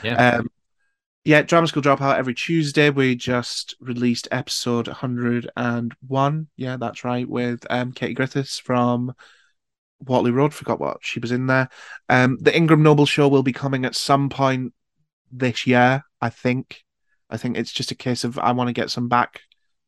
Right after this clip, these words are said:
Speaker 2: back recorded and then I'll release.
Speaker 1: Definitely.
Speaker 2: Um, This Is Where We Get Off's coming back. And if anybody's out there got some acting jobs, um, I, I am available for work.
Speaker 1: Yeah. Where can they find you on social media?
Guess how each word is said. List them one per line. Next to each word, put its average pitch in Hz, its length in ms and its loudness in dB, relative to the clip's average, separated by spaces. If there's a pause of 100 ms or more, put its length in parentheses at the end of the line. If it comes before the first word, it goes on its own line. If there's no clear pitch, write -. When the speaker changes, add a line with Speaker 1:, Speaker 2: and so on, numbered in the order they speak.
(120)
Speaker 2:
back 110 240 0
recorded 123 500 0
and 120 100 -4
then 120 120 -2
I'll 120 120 -2
release. 120 280 0
Speaker 1:
Definitely. 87 240 -2 (680)
Speaker 2:
Um, 131 560 2 (260)
This 131 280 0
Is 131 80 -6
Where 131 100 4
We 127 60 2
Get 127 160 2
Off's 135 260 2
coming 139 280 -4
back. 135 420 2
And 139 300 -2
if 131 160 -6
anybody's 135 340 -2
out 131 180 4
there 120 120 2
got 131 220 0
some 135 120 -2
acting 135 380 0
jobs, 135 440 2
um, 135 540 0
I, 131 80 -8 (340)
I 131 140 -2
am 135 180 4
available 139 380 2
for 151 160 -4
work. 156 400 2 (380)
Speaker 1:
Yeah. 120 340 0
Where 151 140 6
can 156 80 0
they 139 80 4
find 156 200 4
you 151 60 4
on 143 60 4
social 151 240 2
media? 147 300 0